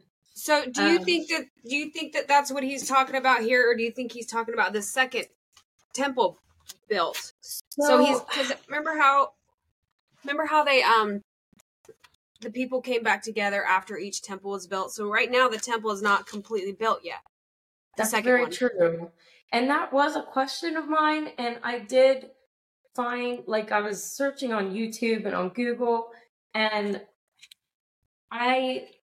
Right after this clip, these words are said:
Speaker 2: found this, you know, how the people would,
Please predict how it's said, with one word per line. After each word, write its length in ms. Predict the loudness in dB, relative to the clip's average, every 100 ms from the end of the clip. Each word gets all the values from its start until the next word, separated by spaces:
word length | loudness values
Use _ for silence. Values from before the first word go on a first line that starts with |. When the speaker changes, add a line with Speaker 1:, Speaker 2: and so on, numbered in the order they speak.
| _ _ _ _ -8
Speaker 2:
found 760 | -6 -4 -2 -2 -4 -8 -12 -16
this, 640 | -12 0 2 2 -2 -8 -8
you 120 | -2
know, 340 | 0 0 -2 -6
how 760 | -14 -2 2 2 2 0 -2 -10 _ _ _ _ -6
the 100 | -6
people 500 | -2 -4 0 0 2
would, 300 | 2 0